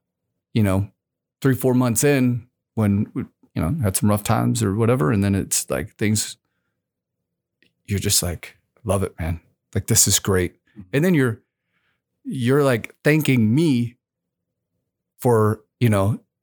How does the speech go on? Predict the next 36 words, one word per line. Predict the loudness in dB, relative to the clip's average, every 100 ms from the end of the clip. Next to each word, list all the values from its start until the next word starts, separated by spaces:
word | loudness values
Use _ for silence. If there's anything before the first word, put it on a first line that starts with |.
| _ _ -2
supporting | 0 0 0 2 2
you | 2 2 2
doing | 2 0 0
two | 2 2
jobs. | 2 0 0 -4 -6 -2
And | 0
I'm | 2
like, | 0 0
<laughs> |
"Wait, | -2 0 0 -2 -2 -8 -10 -12 -14 -6
you, | 0 2 0 -2 -8
how | -4 2
are | 2 2
you, | 0 0 -4
why | -2 0 2
are |
you | 0
thanking | 0 -2 0 -2 0
me | 2 2
for | 0 0
this? | 2 2 2
Like, | 2 0 -6 -12 -14 -14 -12 -4
you | 0
know, | 2
we | 2 2 2
owe | 0
you | 2 2 2
a |
debt." | 0 -2 -4 _ _ _
And | -2 0
so, | 0 2 2 2 -4 -14 _ _
uh, | 0 2 2 2
but | 0 0 0 -2 _ -4
it, | -4 -2
it's | -2 0
just, | 2 2 0